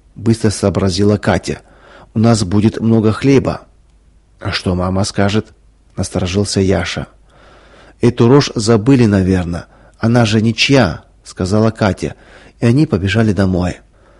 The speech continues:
Катя постелила на пол тряпку, дала Яше маленькое ведёрко,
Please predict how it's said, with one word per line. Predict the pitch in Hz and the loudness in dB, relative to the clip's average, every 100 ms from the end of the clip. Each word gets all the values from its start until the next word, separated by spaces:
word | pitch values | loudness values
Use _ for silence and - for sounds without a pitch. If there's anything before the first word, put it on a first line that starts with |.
| _ _ _ _ | _ _ _ _
Катя | 165 175 139 | -6 -4 -4
постелила | 113 - 120 135 139 | -4 -2 0 2 2
на | 107 107 | 2 0
пол | - 131 107 | 2 2 2
тряпку, | - 147 165 - 156 156 127 | 0 0 -2 -2 -4 -4 -4
дала | 107 107 107 | 0 2 2
Яше | 104 104 101 104 | 2 0 0 -2
маленькое | 107 113 98 92 87 | 0 0 0 -2 -2
ведёрко, | 80 98 131 147 - 127 | -2 -2 2 0 0 -6